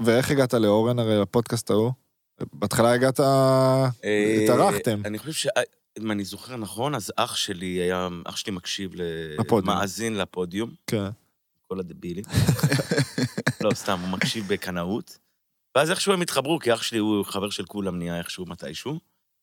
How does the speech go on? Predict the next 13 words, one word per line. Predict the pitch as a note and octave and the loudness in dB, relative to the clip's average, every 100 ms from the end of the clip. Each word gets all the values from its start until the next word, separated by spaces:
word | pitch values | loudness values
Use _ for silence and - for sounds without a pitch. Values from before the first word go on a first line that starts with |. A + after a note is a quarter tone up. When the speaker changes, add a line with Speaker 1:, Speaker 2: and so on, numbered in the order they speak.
| _ _ _ _ _ _ - | _ _ _ _ _ _ -12
Speaker 2:
ואז, | - G#2 A#2 B2 A#2+ G2+ | -2 2 4 4 2 0
אה, | A2+ A2 G#2+ G#2 G#2 | 2 4 6 4 2
אח | A2 | 0
שלי | - G#2+ | -2 -2
אמר | A2+ | 0
לי, | A2 | -2
"תקשיב, | G#2 - C3 A#2 | -2 -4 -2 0
יש, | A#2 B2 | 0 2
אה, | A2 G#2 | 2 2
זה, | A2+ D#3+ | 2 2
ת-, | - A2+ G#2+ | 2 0 0
תלך | A#2+ B2 | 0 0
ל-, | C3+ | 0